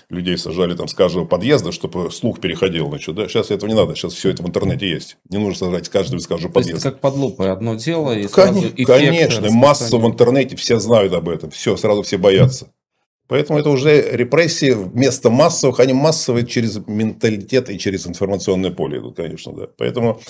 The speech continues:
Speaker 1: на этом и зиждется сегодня диктатура, на страхе. Страх, который обеспечивает Ф С Б. Среди военных,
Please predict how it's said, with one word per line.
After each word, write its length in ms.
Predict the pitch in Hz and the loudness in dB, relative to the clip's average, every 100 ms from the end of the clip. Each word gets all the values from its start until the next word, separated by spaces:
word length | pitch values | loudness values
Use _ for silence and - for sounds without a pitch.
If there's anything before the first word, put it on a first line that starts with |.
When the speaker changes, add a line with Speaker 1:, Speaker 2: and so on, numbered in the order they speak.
| - | -14
Speaker 1:
на 140 | - 127 | 2 2
этом 220 | 131 113 | 4 0
и 40 | 104 | 0
зиждется 480 | 104 123 85 - - | -2 -4 -6 -10 -8
сегодня 320 | 80 73 78 | -6 -6 -8
диктатура, 480 | 78 - 82 73 82 | -12 -12 -8 -8 -4
на 100 | 90 | -4
страхе. 460 | - - - - _ _ _ _ _ _ | -2 -4 -4 -14 _ _ _ _ _ _
Страх, 360 | _ 104 123 - | _ 2 2 2
который 280 | 80 85 | -2 -2
обеспечивает 500 | 82 92 101 87 - | -2 -4 -6 -6 -8
Ф 120 | 78 - | -8 -6
С 140 | 78 | -8
Б. 180 | 69 57 - _ _ | -8 -12 -16 _ _
Среди 380 | 131 113 120 95 | -6 -4 -2 -4
военных, 580 | 80 90 131 165 160 | -4 0 0 0 -4